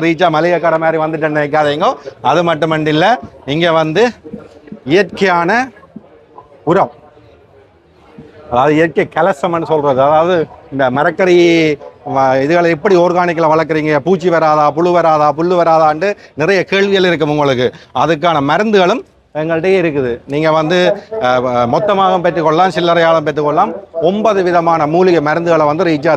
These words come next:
தயாரிக்குது. எங்களை சேவைக்கு பயன்படுத்துறோம். இப்ப வெளியாக்களுக்கும் இதை பயன்படுத்துறது, கொடுக்கறதுக்கு இருக்கிறோம். ஆனபடியா நீங்க வந்து இயற்கை முறையில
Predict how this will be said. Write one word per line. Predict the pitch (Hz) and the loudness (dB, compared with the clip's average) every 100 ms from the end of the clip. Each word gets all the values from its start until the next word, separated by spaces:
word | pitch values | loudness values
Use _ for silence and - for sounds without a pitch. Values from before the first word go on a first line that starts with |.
| 143 | 2
தயாரிக்குது. | 143 139 143 175 254 - - | 0 0 -2 0 -2 -4 -6
எங்களை | 127 165 170 | -2 0 0
சேவைக்கு | 147 156 160 147 147 | 2 0 0 0 0
பயன்படுத்துறோம். | 151 156 143 160 214 - _ - | 0 -2 0 -2 -2 -8 _ -8
இப்ப | 135 185 208 214 - | -4 0 0 -2 -4
வெளியாக்களுக்கும் | 143 175 175 156 160 170 175 | 0 2 2 0 -2 -2 -2
இதை | 151 | -2
பயன்படுத்துறது, | 151 160 156 160 185 | -2 -2 -2 -4 -4
கொடுக்கறதுக்கு | 202 202 196 170 156 | 0 0 0 0 0
இருக்கிறோம். | 131 117 101 - - | 0 -2 -4 -16 -4
ஆனபடியா | 139 165 160 185 190 | -2 0 0 0 0
நீங்க | 170 170 | 0 0
வந்து | 160 190 | 0 0
இயற்கை | 175 170 190 | 0 0 -2
முறையில | 160 160 160 190 | 2 2 2 0